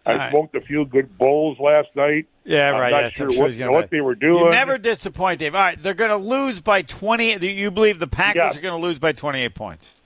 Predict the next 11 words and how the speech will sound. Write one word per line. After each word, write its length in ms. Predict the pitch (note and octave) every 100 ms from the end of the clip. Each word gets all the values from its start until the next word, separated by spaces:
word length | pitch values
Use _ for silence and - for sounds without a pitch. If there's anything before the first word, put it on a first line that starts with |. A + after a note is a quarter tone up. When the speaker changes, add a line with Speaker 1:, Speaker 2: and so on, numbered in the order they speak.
| _ _ _ -
Speaker 1:
Yes, 300 | D#3+ D#3+ - -
Speaker 2:
All 100 | D3+
right, 80 | C3
Speaker 1:
because 220 | E3 D#3+
Speaker 2:
then, 280 | E3 E3 - _ _ _ D3+
then 280 | F3 F#3 F#3
if, 360 | G3+ A#3 - -
if 220 | F#3+ F#3+ -
they 200 | F#3 F3
lose 500 | G3+ A3 A3+ E3 D3+
by, 800 | F#3 F3 E3+ E3 D#3+ D#3+ D#3+